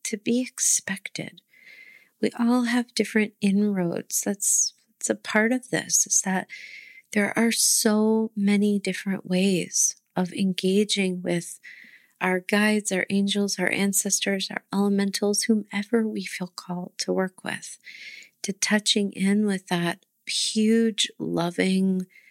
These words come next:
spirit family, you know, that are, are just filled with helpers and beings that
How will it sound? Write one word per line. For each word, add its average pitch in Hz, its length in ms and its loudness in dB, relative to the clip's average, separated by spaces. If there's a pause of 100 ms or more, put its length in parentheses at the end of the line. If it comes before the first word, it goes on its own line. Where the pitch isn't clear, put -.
(280)
spirit - 800 2
family, 202 800 0 (220)
you 196 160 -10
know, 180 140 0
that 180 120 -2
are, 185 200 -2 (160)
are 196 100 2
just - 300 0 (100)
filled 214 580 0
with 190 140 -10
helpers 202 720 -2
and 185 160 -4
beings 190 480 0
that 185 180 -2